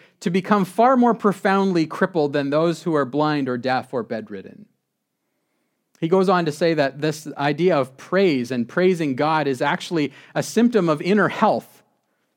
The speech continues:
He says, "Praise seems to be inner health made audible." Th-, this is a sign of,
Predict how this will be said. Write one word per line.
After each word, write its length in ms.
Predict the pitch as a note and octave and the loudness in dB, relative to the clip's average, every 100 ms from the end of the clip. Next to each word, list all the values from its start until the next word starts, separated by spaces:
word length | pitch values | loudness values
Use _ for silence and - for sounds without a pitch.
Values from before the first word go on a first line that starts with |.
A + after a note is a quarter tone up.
| _ _ _ _ _ _ | _ _ _ _ _ _
He 80 | E3+ | -6
says, 260 | D#3+ F#3 E3+ | 0 0 -2
"Praise 360 | - G#3 A3+ | 2 2 2
seems 240 | - A3 - | 0 0 0
to 80 | F3+ | -2
be 140 | F3 | -4
inner 300 | E3 G#3+ G#3+ | 0 2 2
health 340 | D3+ F#3 F3+ | 2 2 2
made 280 | D#3+ D#3 E3 | -2 -2 -2
audible." 680 | - B2+ C#3 A2+ G#2+ F#2 - _ _ _ _ _ _ _ _ _ _ _ _ - | -2 -2 0 -2 -4 -8 -12 _ _ _ _ _ _ _ _ _ _ _ _ -10
Th-, 140 | D3+ C#3 | -8 -4
this 220 | D3+ D3+ | -4 -4
is 100 | D#3 | -4
a 100 | C#3 | -6
sign 380 | - D#3 D#3 D3 | -2 -2 0 -2
of, 240 | B2 - | -6 -10